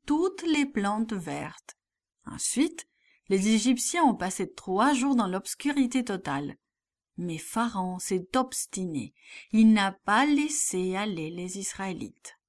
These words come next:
Chaque fléau attaquait un dieu des Égyptiens. Ils adoraient le Nil, les grenouilles et d'autres créatures. Et Dieu leur a ainsi montré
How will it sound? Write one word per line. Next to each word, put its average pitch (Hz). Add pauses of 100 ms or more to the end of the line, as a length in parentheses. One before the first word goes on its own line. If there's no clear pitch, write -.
(680)
Chaque -
fléau 190
attaquait 220
un 175
dieu 180
des 196
Égyptiens. 180 (480)
Ils 165
adoraient 165
le 196
Nil, 277 (480)
les -
grenouilles 247 (280)
et 220
d'autres 277
créatures. 170 (580)
Et 226
Dieu 190
leur 220
a 196
ainsi 220
montré 233